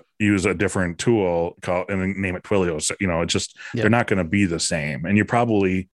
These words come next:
Speaker 1: uh, you're probably gonna stick with that vendor too. So,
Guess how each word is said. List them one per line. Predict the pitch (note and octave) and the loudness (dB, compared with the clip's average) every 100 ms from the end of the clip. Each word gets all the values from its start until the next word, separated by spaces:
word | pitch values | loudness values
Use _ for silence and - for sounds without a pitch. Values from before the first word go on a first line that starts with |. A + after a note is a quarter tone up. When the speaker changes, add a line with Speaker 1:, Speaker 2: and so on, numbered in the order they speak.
| _ - | _ -12
Speaker 1:
uh, | - - - C#3 - - | -10 -8 -8 -6 -6 -4
you're | C3+ C3+ | 0 2
probably | F3+ F#3 F#3+ | 4 2 2
gonna | A#2 G#2 | 0 -2
stick | - C#3 | -4 -4
with | G#2+ F#2+ | -4 -2
that | F2 | -2
vendor | E2+ F#2+ F2+ C#2 | 0 -2 -2 -6
too. | - F2 G#1 - | -6 -6 -6 -8
So, | - G2+ F2+ F2 - | -2 2 2 0 -4